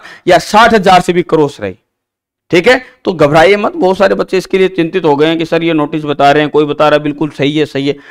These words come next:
अरे वो तो सही होगा, लेकिन उसका कोई वैल्यू नहीं है। पिछले साल का, पिछले दो हज़ार इक्कीस वाली भर्ती का वो उठा लेना नोटिस, उसमें सीआरपीएफ़ की वैकेंसी उनतीस हजार के आसपास दिखा रखी है,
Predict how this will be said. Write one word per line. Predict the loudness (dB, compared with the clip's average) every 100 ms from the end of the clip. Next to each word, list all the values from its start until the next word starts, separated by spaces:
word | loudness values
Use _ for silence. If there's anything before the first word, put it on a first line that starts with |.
| 0
अरे | 2
वो | 2
तो | 0
सही | 0 2
होगा, | 4 4 2
लेकिन | 2 -2
उसका | -4
कोई | -2 0
वैल्यू | 2 0 -2
नहीं | -4 -6
है। | -10 -14 _ _ _ _ _ -8
पिछले | -4 0
साल | 2 4
का, | 2 2
पिछले | -2 0
दो | 0 2
हज़ार | 2 2 -2 -12 -12
इक्कीस | -2 0
वाली | 2 2
भर्ती | -2 -2 2
का | 4
वो | 4
उठा | 2 2
लेना | 2 0
नोटिस, | 0 -2 -6
उसमें | -6 -4
सीआरपीएफ़ | 0 0 0 -4
की | -2
वैकेंसी | -2 -2 -4 -2
उनतीस | -4 -4 -2
हजार | 0 2
के | 2
आसपास | 0 0 -2
दिखा | 0 0
रखी | 2
है, | 0